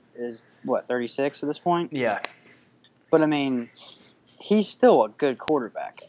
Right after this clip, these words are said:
Speaker 1: Like, last year was his first year under Matt LaFleur, so anything he did that wasn't impressive was his first year in a new system. I mean, and now, and, and you're not gonna give him the weapons. Instead, you're gonna draft the quarterback that's seen as his replacement.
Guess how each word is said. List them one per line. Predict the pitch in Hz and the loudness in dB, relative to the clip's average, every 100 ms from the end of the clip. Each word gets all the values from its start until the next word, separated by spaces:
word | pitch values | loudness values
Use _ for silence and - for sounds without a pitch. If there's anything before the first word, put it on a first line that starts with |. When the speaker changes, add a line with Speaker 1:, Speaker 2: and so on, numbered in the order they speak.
| - | 4
Speaker 1:
Like, | 127 120 - - | 6 4 -2 2
last | 147 165 175 | 6 6 6
year | 196 | 2
was | 180 | 2
his | 143 | -2
first | - 175 180 196 | -6 -2 -2 -2
year | |
under | 170 147 | -2 0
Matt | 143 | -2
LaFleur, | 123 120 147 127 117 | -2 -6 -4 -4 -4
so | 135 | -6
anything | 151 160 - 147 131 _ | -6 -6 -8 -10 -10 _
he | - 165 | -8 0
did | 147 143 | 0 4
that | 127 | 4
wasn't | 139 147 131 | 4 0 -6
impressive | 120 127 151 156 _ | -2 -2 0 -8 _
was | - | -16
his | - | -8
first | - 156 - | 0 0 0
year | |
in | 135 | -4
a | |
new | 127 120 | -4 -4
system. | 127 120 101 101 _ _ _ _ _ | -6 -10 -10 -14 _ _ _ _ _
I | 135 | -2
mean, | 135 131 127 _ _ _ - - - | 0 0 -4 _ _ _ -20 -20 -8
and | 127 | -2
now, | 143 151 156 - - | 6 6 6 2 -12
and, | 147 143 | -8 -4
and | 143 | -4
you're | 143 | 0
not | 143 165 | 4 4
gonna | 180 165 | 2 0
give | 156 156 | -2 -2
him | 147 | -6
the | 123 | -2
weapons. | 123 123 117 113 110 - _ - | 0 -2 -4 -12 -14 -20 _ -16
Instead, | 127 - 147 | -8 0 0
you're | 143 | 0
gonna | 143 135 | -2 2
draft | 131 - | 2 0
the | 127 | -6
quarterback | 175 165 160 147 - | -2 0 4 4 4
that's | 139 - | -6 -4
seen | 196 214 | -4 -4
as | 165 | -4
his | 143 | -8
replacement. | - 160 165 - 113 | -4 -2 -2 -4 -10